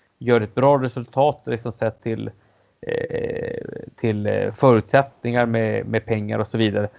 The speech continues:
Och så plockar man in nu en, en tränare med en helt annan filosofi där matchen ska kontrolleras,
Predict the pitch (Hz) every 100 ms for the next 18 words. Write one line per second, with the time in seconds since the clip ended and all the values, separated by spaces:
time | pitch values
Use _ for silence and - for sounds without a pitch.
0 | _ - _ 113 120 123 120 123 117 113
1 | 110 107 104 107 104 104 98 _ _ _
2 | _ - 110 - 123 110 107 107 107 110
3 | 113 151 135 127 120 117 110 120 120 -
4 | - 120 117 117 117 110 - 117 107 -
5 | 113 - 113 - 110 120 117 113